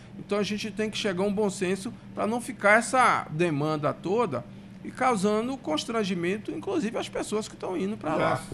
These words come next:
Speaker 2: associação, ela pode construir e vender o patrimônio do município, que a associação tá construindo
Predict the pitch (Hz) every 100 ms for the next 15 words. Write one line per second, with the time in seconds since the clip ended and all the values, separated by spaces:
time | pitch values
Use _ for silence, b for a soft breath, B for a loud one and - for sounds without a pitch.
0 | 143 - 143 120 - 135 131 139 147 -
1 | 233 220 - 147 135 175 143 131 117 135
2 | 135 123 120 117 117 117 113 113 101 170
3 | 156 202 170 175 175 196 196 196 170 160
4 | 175 208